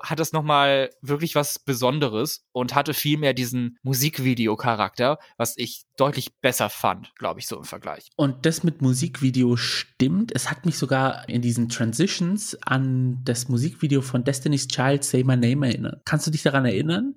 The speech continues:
Speaker 1: Nein, ich bin, glaub ich, zu jung dafür.
Speaker 2: Oh nein, Destiny's Child doch nicht. Oh mein Gott.
Speaker 1: Von wann ist der Song?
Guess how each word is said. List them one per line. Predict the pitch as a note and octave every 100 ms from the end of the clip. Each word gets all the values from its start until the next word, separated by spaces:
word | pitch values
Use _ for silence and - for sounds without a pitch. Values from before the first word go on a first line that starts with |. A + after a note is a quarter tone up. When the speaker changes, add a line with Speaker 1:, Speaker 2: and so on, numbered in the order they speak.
| _
Speaker 1:
Nein, | B2+ C3 B2 A#2+ A#2+ B2 B2+
ich | - -
bin, | C#3+ C#3+
glaub | C3+ C#3
ich, | C3+
zu | - C#3+
jung | C#3+ C3 D3
dafür. | - - - - - -
Speaker 2:
Oh | -
nein, | - - A#3+ C4 - - -
Destiny's | - B2 B2 B2
Child | - B2+ D3
doch | C3+ B2
nicht. | A2 A#2+ -
Oh | -
mein | A#2
Gott. | A#2+ A#2+ - - - - -
Speaker 1:
Von | D3 C#3+
wann | D#3+ A#3+
ist | C#4+ F#4
der | G#3
Song? | F#4+ F4+